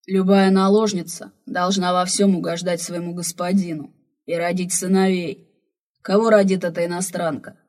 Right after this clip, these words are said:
Белобрысого тонкокосного заморыша?» Она должна продолжить род воина. Тогда она станет его спутницей жизни. И её положение в крепости сделается почётным и высоким.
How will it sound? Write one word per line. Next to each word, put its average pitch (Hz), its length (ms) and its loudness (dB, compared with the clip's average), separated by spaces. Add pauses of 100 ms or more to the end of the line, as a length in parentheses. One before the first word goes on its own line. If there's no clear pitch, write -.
(140)
Белобрысого 175 840 0
тонкокосного 175 840 -6
заморыша?» 185 680 -4 (600)
Она 175 260 -2
должна 202 420 4
продолжить 185 600 0
род 180 220 -4
воина. 180 500 -2 (500)
Тогда 185 420 2
она 170 140 -2
станет 170 440 -6
его 165 220 -10
спутницей 170 600 -10
жизни. 175 540 -10 (380)
И 175 120 -6
её 196 180 4
положение 185 540 0
в 175 60 -10
крепости 196 680 -4
сделается 180 580 -4
почётным 170 580 -4
и 165 40 -6
высоким. 165 640 -8